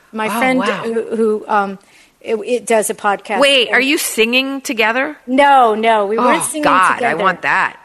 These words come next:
Speaker 1: Um, oh, I, I, that would be my
Speaker 2: <laughs>
Speaker 1: lifelong dream.
Speaker 2: Please.
Speaker 1: Um,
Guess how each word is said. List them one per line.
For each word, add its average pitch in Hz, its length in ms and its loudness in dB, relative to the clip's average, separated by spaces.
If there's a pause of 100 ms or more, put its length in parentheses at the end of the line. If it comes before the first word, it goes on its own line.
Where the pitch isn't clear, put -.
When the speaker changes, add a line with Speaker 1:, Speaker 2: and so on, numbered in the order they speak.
(140)
Speaker 1:
Um, 226 100 -12 (140)
oh, 226 320 2
I, 208 300 -2 (160)
I, 214 260 0
that 202 240 -4
would 196 160 -8
be 196 520 -12 (100)
my 208 180 -4 (200)
Speaker 2:
<laughs> - 20 -8
Speaker 1:
lifelong 202 640 -4
dream. 226 340 0
Speaker 2:
Please. 269 720 2
Speaker 1:
Um, 233 560 2